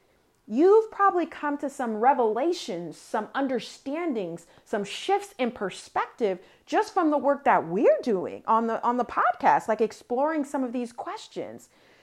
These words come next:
So if we give ourselves the grace and the space to listen to these, uh, you know, things that are pulling at us to say,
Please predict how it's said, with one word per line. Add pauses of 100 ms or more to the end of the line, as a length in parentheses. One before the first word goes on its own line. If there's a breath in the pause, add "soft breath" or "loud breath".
(140 soft breath)
So
if
we (460)
give (100)
ourselves
the
grace
and
the
space
to (340)
listen
to
these, (560 soft breath)
uh, (100)
you
know, (760)
things
that
are
pulling
at
us
to
say,